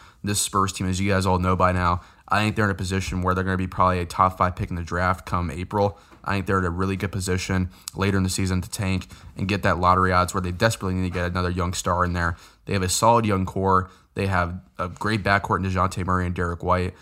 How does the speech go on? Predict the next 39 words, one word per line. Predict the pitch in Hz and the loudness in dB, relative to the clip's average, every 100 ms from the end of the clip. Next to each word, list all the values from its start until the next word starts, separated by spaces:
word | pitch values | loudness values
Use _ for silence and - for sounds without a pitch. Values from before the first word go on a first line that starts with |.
| - _ | -20 _
They | 92 | -4
have | 90 - | -2 0
Keldon | 101 98 95 | 0 2 0
Johnson | 90 90 92 95 | 2 2 2 -2
and | 90 | -2
Devin | 90 90 | -2 -4
Vassell | 85 87 - 90 | -4 -4 -2 -2
developing | 87 90 87 | 0 0 0
on | 90 | -4
the | 85 | -4
wing. | 85 90 90 - - _ | -4 -4 -4 -8 -20 _
Jakob | 95 101 95 - | 0 2 0 -2
Poeltl | 104 98 | 0 2
is | 92 | 0
a | 87 | -4
solid | - 92 92 85 | 0 2 2 0
big | 87 87 | -4 -2
as | 90 90 | -2 -2
well. | 90 90 87 85 - - _ | -2 0 2 0 -8 -20 _
But | 101 | -2
they | 107 | 0
need | 120 | 2
that | 92 | 2
one | 92 104 101 | 2 2 2
more | 95 95 | 2 2
young | 90 92 87 | 2 -2 -2
piece | - 92 | -6 -10
to | - | -8
take | 85 | -6
them | 90 | -4
over | 85 | -2
the | 80 | -4
top | - 82 82 | 2 0 2
to | 95 87 | -4 -4
a, | 80 - | -4 -6
a, | 104 - 78 _ - | -8 -8 -12 _ -6
a, | 117 117 104 - _ | 0 0 -2 -8 _
a | - | -10
potential | 90 - 123 120 87 85 | -8 0 0 0 -6 -6